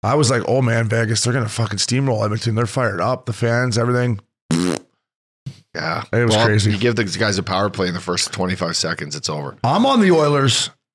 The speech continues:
Speaker 1: and I don't even know why. I, I'm on the Oilers because of Connor McDavid and Leon Draisaitl. I just
Speaker 2: Mm-hmm.
Speaker 1: think eventually they're gonna win one. But I took the, I took Vegas at the start. I got Vegas at plus eighteen hundred at the start of the year.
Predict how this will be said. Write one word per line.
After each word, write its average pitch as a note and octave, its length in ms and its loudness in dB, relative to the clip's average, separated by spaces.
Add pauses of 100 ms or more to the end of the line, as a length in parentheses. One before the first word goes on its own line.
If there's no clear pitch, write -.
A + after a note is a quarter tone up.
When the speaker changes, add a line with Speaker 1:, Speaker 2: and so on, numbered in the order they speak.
Speaker 1:
and C3 120 0
I D3+ 80 2
don't F#3+ 240 4
even C#3 160 4
know B2 120 4
why. G#2+ 300 2
I, A#2 220 0
I'm E3+ 100 2
on G3+ 100 2
the E3 100 6
Oilers D3+ 260 4
because C3 280 0
of A2+ 80 0
Connor B2+ 300 0
McDavid G#2+ 340 0
and G#2+ 80 0
Leon A2 200 2
Draisaitl. G2+ 400 0
I A2+ 120 2
just B2+ 160 2
Speaker 2:
Mm-hmm. G#2+ 80 0
Speaker 1:
think C3 120 2
eventually C3 400 0
they're C3 80 2
gonna A#2+ 140 0
win G#2+ 220 0
one. D3 200 0 (480)
But C3 160 0
I F3+ 140 2
took - 280 -2
the, F#3+ 220 4
I D#3 160 2
took A#3 220 -2
Vegas C#3+ 340 4
at G#2 80 -2
the B2+ 60 0
start. C3+ 300 2
I D#3 100 0
got E3 160 0
Vegas C#3+ 380 2
at A2 220 -2
plus D3 260 2
eighteen B2+ 280 0
hundred A2+ 220 2
at G2+ 60 -2
the - 60 -6
start - 200 0
of D2 80 -2
the G1+ 60 -4
year. - 260 -4